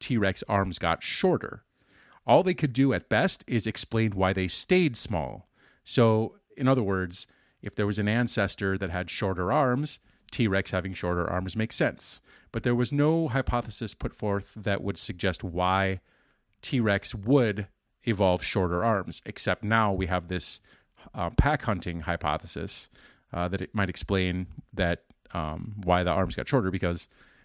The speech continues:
you've got all of these animals feeding together in a feeding frenzy,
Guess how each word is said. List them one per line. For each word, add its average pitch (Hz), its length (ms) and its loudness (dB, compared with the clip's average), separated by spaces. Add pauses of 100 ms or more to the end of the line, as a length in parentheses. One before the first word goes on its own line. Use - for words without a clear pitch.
you've 92 120 -8
got 85 120 2
all 85 200 2
of 80 80 -4
these 87 160 -4
animals 85 340 0
feeding 92 360 -2
together 87 420 0
in 82 80 -2
a 85 40 -6
feeding 104 280 -4
frenzy, 80 460 -4